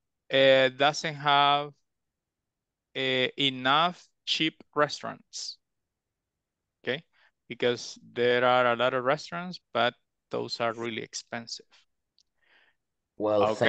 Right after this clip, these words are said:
Speaker 2: thanks.
Speaker 1: Yeah, you're welcome. Another one. Any other volunteer? The last volunteer.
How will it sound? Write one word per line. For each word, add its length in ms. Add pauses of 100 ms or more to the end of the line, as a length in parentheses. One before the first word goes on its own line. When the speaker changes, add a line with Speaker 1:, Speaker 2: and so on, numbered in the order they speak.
Speaker 2:
thanks. 140 (680)
Speaker 1:
Yeah, 160 (280)
you're 140
welcome. 320 (120)
Another 300
one. 260 (1800)
Any 180
other 180
volunteer? 640 (1080)
The 60
last 200
volunteer. 500